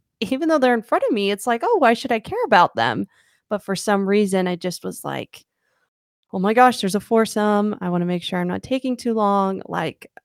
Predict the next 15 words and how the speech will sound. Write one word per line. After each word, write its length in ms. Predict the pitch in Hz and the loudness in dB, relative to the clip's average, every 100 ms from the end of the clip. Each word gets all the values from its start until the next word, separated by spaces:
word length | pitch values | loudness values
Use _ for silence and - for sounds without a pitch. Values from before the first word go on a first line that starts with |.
| - | -12
I, 360 | 220 196 170 - | -6 -6 -6 -6
or 240 | 202 180 | -4 -4
hitting 320 | - 220 196 | -2 -2 0
right 160 | 190 196 | 0 2
into 260 | 262 254 233 | 4 4 2
them," 260 | 226 208 | 2 0
or 80 | 196 | -2
just, 240 | 190 196 - | -4 -6 -6
like, 320 | 156 101 - _ _ _ _ _ | -8 -8 -16 _ _ _ _ _
and 400 | 254 302 269 226 | 0 2 2 0
the 100 | 196 | -2
thing 260 | - 226 202 | 0 0 2
about 240 | 185 180 | 0 0
Las 200 | - 185 | -4 -4
Sendas, 640 | - 311 262 170 196 226 - | 4 4 4 2 -2 -2 -6